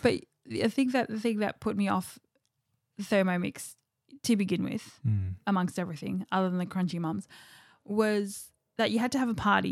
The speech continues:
Speaker 1: You know, you had to, a representative had to come to your house
Speaker 2: Mm-hmm.
Speaker 1: and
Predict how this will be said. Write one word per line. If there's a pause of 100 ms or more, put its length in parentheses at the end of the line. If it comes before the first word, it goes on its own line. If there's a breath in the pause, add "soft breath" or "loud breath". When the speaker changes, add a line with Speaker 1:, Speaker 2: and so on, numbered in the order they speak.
Speaker 1:
You
know,
you
had
to, (760)
a
representative
had
to
come
to
your
house (160)
Speaker 2:
Mm-hmm.
Speaker 1:
and